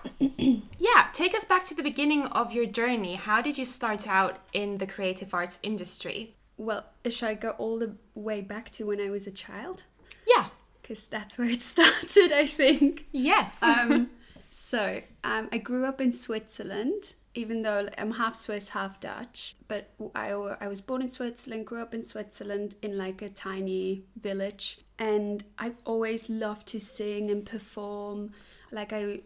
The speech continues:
Speaker 2: even in primary school, I was always, like, I wanted to be the lead in every school play. <laughs> It was very important to me. I didn't care about good grades, but I needed to be the lead. <laughs> Um, and yeah, I just loved performing then. And I got on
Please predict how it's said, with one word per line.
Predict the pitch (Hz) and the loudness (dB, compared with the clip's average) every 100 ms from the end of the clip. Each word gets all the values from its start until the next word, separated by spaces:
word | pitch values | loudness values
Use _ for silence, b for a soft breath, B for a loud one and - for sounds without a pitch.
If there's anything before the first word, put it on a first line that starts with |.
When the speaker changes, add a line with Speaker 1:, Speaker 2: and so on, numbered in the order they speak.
| - | -8
Speaker 2:
even | 220 214 | -6 -2
in | 214 202 | -2 -2
primary | 220 208 202 202 | -2 -2 0 -2
school, | 190 - 202 196 | -4 -8 -8 -6
I | 202 | -6
was | 214 - | -8 -8
always, | - 202 196 196 196 | -8 -4 -4 -4 -6
like, | 196 202 | -10 -8
I | |
wanted | 190 202 196 190 | -6 -4 -4 -4
to | - | -6
be | 196 | -10
the | 196 | -8
lead | 196 202 196 202 | -6 -6 -8 -8
in | 196 | -8
every | 190 190 | -8 -8
school | 185 - 190 190 | -10 -8 -6 -8
play. | - 202 202 226 269 | -6 -6 0 4 4
<laughs> | 220 220 | 2 2
It | 294 - | 4 4
was | 226 262 | 2 2
very | 226 220 220 | 6 6 6
important | 220 233 247 240 - 247 240 | 2 2 2 2 2 2 4
to | 254 | 2
me. | 240 254 320 B B B B | 6 6 6 B B B B
I | 240 | 0
didn't | 294 247 240 | 4 4 6
care | 262 240 | 6 6
about | 226 220 226 226 | 4 2 0 0
good | 220 - | -2 2
grades, | 226 220 269 - | 6 6 4 0
but | 226 214 | -2 2
I | 269 | 6
needed | 262 294 262 240 | 8 8 6 2
to | 262 | 0
be | 247 | 0
the | 233 233 | 2 2
lead. | 262 349 370 | 8 8 10
<laughs> | 415 381 349 381 370 381 311 339 - B 403 370 330 294 - | 8 6 6 10 10 10 8 2 2 B 4 4 2 -2 -2
Um, | 247 254 240 226 240 B B B - | 0 2 0 0 -2 B B B -2
and | 247 240 | 2 4
yeah, | 247 247 | 4 2
I | |
just | 247 285 - | 0 -4 -4
loved | 226 214 220 226 - | -4 -2 -2 -4 -10
performing | 240 - - 208 220 226 226 226 | -10 -8 -6 -4 -2 -2 -2 -4
then. | 214 208 214 220 214 - | -4 -2 -2 -2 -6 -8
And | 220 208 - | -6 -6 -6
I | 214 | -6
got | 214 208 | -4 -2
on | 214 | -2